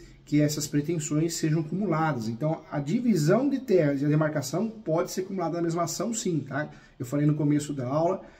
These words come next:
que eu ia explicar melhor isso e aí chegou o momento. Então, eu posso acumular esses dois pedidos, sim. É muito importante, né? Eu consigo fazer a acumulação desses dois pedidos de forma natural. É, quando nós falamos aqui das pretensões, de onde de fato elas podem ser acumuladas,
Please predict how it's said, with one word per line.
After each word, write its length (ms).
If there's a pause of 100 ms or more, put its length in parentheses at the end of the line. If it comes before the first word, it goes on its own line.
(180)
que 480
eu 80
ia 60
explicar 400
melhor 280
isso 220
e 40
aí 60
chegou 240
o 40
momento. 440 (240)
Então, 160
eu 140
posso 340
acumular 300
esses 180
dois 200
pedidos, 460
sim. 260 (260)
É 80
muito 420
importante, 640
né? 140
Eu 60
consigo 420
fazer 560 (240)
a 60
acumulação 540
desses 260
dois 200
pedidos 500 (240)
de 120
forma 320
natural. 440 (460)
É, 360 (100)
quando 200
nós 160
falamos 300
aqui 140
das 140
pretensões, 540
de 60
onde 140
de 40
fato 260
elas 140
podem 220
ser 160
acumuladas, 640